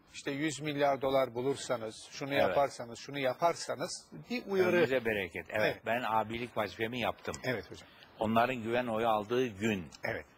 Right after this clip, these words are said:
Speaker 2: televizyonlarda çıktım. Kendilerine kardeşane bir şekilde tavsiye ettim. Dedim, "Bak ben sizi avucumun içi gibi tanıyorum. Siz ne yapabilirsiniz, ne yapamazsınız çok iyi biliyorum. Siz yanılıyorsunuz.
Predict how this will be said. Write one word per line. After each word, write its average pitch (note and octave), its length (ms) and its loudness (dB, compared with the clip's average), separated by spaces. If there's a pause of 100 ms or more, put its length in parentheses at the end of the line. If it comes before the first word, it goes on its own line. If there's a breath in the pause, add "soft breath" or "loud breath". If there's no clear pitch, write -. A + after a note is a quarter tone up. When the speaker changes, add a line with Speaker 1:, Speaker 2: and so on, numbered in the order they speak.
(160)
Speaker 2:
televizyonlarda G#2 920 0
çıktım. B2 520 -6 (380)
Kendilerine G#2 640 2
kardeşane G#2 680 -2
bir G2+ 60 -12
şekilde G2 380 -6
tavsiye F#2+ 420 -2
ettim. - 200 -14 (400 loud breath)
Dedim, G#2+ 240 0
"Bak A2+ 220 2
ben A2 140 -2
sizi A2+ 180 -6
avucumun A2 360 -4
içi A2+ 220 -6
gibi G#2 180 -6
tanıyorum. F#2+ 520 -2 (1700)
Siz G#2 260 -4
ne A2 60 0
yapabilirsiniz, G#2+ 480 0
ne A2+ 80 -2
yapamazsınız A2 560 -2
çok A#2 260 -2
iyi G2+ 140 -4
biliyorum. E2 420 -6 (2250)
Siz A#2 720 -2
yanılıyorsunuz. A2 1040 0